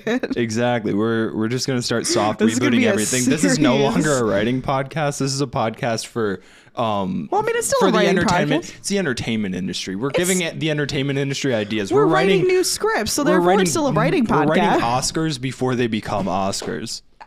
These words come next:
Speaker 1: I don't think, I'm not gonna be that
Speaker 2: And the
Speaker 1: presumptuous.
Speaker 2: Oscar for Best Yogurt Advertisement goes to Danimals, written by me. <laughs>
Speaker 1: Uh, speaking of Oscar nods, I watched,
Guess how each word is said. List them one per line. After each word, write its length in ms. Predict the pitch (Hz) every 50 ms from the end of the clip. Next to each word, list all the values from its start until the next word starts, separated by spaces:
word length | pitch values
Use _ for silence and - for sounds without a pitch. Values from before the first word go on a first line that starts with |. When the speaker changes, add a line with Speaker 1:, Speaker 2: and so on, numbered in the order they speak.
| _ - -
Speaker 1:
I 40 | - 196
don't 320 | 185 196 190 175 - -
think, 260 | - 190 190 190 180 - - 320 320 254 - -
I'm 200 | 208 208 208 196
not 240 | 175 170 170 165 -
gonna 220 | 185 180 170 185 - _ -
be 140 | 180 185 175 - - -
that 200 | 196 185 180 151
Speaker 2:
And 80 | 175 170
the 40 | 160
Speaker 1:
presumptuous. 380 | 190 156 127 127 147 185 180 208
Speaker 2:
Oscar 160 | 208 185 175
for 360 | 180 - - 160 160 151 135
Best 520 | 110 - - 113 113 135 131 - - - - - -
Yogurt 420 | 117 113 123 120 123 131 147 151
Advertisement 760 | 143 147 147 143 143 151 143 170 156 147 135 123 170 156 135 120
goes 320 | 127 123 123 123 - -
to 340 | - 127 117 113 101 85 - - - 110
Danimals, 680 | 98 120 120 120 110 101 95 92 85 80 - - - - _ _ _ _ _ _ _ _ _ _ _ _ -
written 400 | 110 120 143 135 135 147 147 127
by 200 | 117 127 123 117
me. 480 | 113 104 101 101 98 - - - - - - - - - - - - - 762 -
<laughs> 120 | 185 - - - - - _ - - _ _ - 339 339 330 330 339 294 277 - - - - - _ _ - - - - - _ - - -
Speaker 1:
Uh, 460 | 226 240 233 233 233 233 233 226 220
speaking 340 | 214 - 233 233 220 202 202
of 80 | 190 -
Oscar 360 | 170 185 185 - - 202 196
nods, 380 | 190 196 190 190 185 190 202 - -
I 120 | 202 202
watched, 500 | 196 196 196 196 196 190 - - -